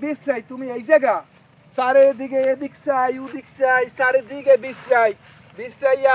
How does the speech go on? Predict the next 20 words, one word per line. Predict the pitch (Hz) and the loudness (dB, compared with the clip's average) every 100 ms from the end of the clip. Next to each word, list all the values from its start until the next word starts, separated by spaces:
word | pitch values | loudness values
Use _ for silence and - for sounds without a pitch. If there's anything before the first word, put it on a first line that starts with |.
| 480 | 2
হাইয়ের | - 523 508 | 0 0 0
পর | 508 480 | -4 -6
মনে | 480 254 | -8 -6
মনে | 254 247 - | -6 -8 -2
কই, | 196 202 247 226 - _ _ _ | 4 6 6 2 -6 _ _ _
এই | 214 226 | -4 -2
যে | - - | -4 -4
পশ্চিম | 220 220 - 262 269 | -6 -6 -10 -10 -2
কোলায়, | 277 254 233 | 0 2 -2
ওই | 226 | 0
জায়গায় | 277 277 262 | 2 2 0
তো | 247 | -2
মাঝে | 247 240 494 | -4 -4 -6
মধ্যে | 480 - - | -4 -6 -4
থাই-, | - 220 190 | -4 -4 -6
থাকতে | 214 - 226 - | -12 -8 -10 -2
পারে। | 208 190 151 _ _ _ _ | -2 -2 -6 _ _ _ _
এই | 220 247 247 | -2 2 2
আডা | 220 240 262 | 2 -2 -4
দিয়া | 269 254 | 0 0